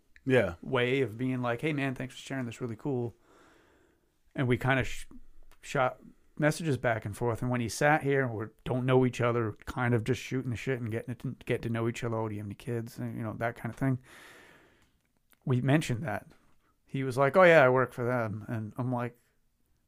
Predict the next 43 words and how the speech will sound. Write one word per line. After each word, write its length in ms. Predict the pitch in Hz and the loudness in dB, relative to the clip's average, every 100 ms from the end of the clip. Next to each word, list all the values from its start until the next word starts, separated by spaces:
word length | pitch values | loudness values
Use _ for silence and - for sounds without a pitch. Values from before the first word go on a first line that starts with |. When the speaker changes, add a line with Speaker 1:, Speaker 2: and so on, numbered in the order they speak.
| _ | _
Speaker 2:
just 180 | 202 180 | 0 4
looking 300 | 214 214 185 | 6 8 10
at 140 | 151 | 10
him 100 | 147 | 10
like, 180 | 147 143 | 8 6
"Is 80 | 131 | 4
he 100 | 170 | 0
fucking 480 | 196 - 156 156 196 | -2 -2 -2 0 2
with 200 | 196 196 | 0 2
me? 140 | 214 | 2
Does 180 | 160 135 | 2 2
he 80 | 135 | 0
somehow 380 | - 170 156 135 | 2 6 6 6
know?" 460 | 123 113 127 175 - - - | 2 4 6 4 0 -6 -8
Speaker 1:
<laughs> 160 | - 214 - - | -2 -2 0 0
Speaker 2:
I'm 100 | 208 | 8
like, 120 | 202 | 10
Speaker 1:
Did 100 | 156 | 12
he 40 | |
see 60 | 208 | 12
Speaker 2:
"Yeah, 80 | 226 | 12
Speaker 1:
one 40 | 185 | 12
Speaker 2:
I 80 | |
Speaker 1:
of 80 | 214 | 12
my 60 | 226 | 12
Speaker 2:
do 60 | |
Speaker 1:
shirts? 200 | 214 - | 12 12
Speaker 2:
too." 200 | 240 226 | 12 12
And 120 | 170 175 | 12 12
we 120 | 220 | 12
were 60 | |
both 240 | 214 226 233 | 12 12 12
kinda 280 | 208 185 160 | 8 8 6
just 240 | 156 147 | 4 0
silent 380 | - 143 156 143 | 4 4 4 0
for 160 | - 131 | 0 0
a 60 | |
second, 420 | 113 147 131 131 120 | 4 2 2 -2 0
looking 300 | 127 139 120 | 0 0 -4
at 100 | 107 | -4
each 160 | 110 | -4
other 140 | 123 110 | -4 -4
like, 240 | 110 107 | -6 -8